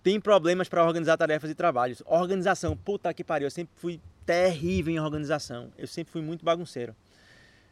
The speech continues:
Era muito complicado pra mim e, e a, e isso acontecia, é,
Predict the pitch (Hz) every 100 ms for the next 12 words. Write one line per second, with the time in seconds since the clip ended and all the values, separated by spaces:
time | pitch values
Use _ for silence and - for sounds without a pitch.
0 | _ - 156 160 202 - 220 226 180 160
1 | 165 165 151 143 151 - - 180 196 190
2 | 185 190 190 - 185 180 175 160 165 165
3 | 160 160 - _ _ - 147 147 147